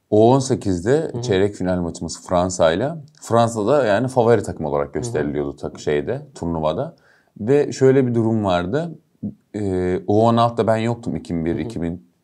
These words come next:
Speaker 1: iki, iki bin bir, iki bin iki jenerasyonunda. O on altı çeyrek finalle kaybediyorlar bizim işte O on altı takımı o
Speaker 2: Hı hı.
Speaker 1: zaman. Eleniyorlar turnuvadan. Sonra U on yedide ben de vardım Dünya Şampiyonası'nda. Yine çeyrek finalle karşılaştık
Speaker 2: Hı hı.
Speaker 1: Fransa'yla.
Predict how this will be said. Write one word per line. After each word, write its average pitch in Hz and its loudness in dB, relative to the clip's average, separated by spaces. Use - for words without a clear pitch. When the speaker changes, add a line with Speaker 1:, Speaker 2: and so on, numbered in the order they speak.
Speaker 1:
iki, - -10
iki 87 -6
bin 92 0
bir, 87 0
iki 87 -4
bin 87 -2
iki 85 -4
jenerasyonunda. 92 -4
O 107 4
on 131 6
altı 139 0
çeyrek 131 4
finalle 123 0
kaybediyorlar 78 2
bizim 82 -4
işte 78 -4
O 92 -2
on 85 0
altı 78 -2
takımı 117 -6
o 69 -8
Speaker 2:
Hı 82 -2
hı. 71 -2
Speaker 1:
zaman. 120 -2
Eleniyorlar 113 4
turnuvadan. 90 -4
Sonra 135 0
U 123 8
on 131 6
yedide 131 2
ben 131 4
de 113 4
vardım 85 2
Dünya 87 -2
Şampiyonası'nda. 90 -4
Yine 131 0
çeyrek 82 -2
finalle 78 -2
karşılaştık 78 -2
Speaker 2:
Hı - -20
hı. - -20
Speaker 1:
Fransa'yla. 85 -2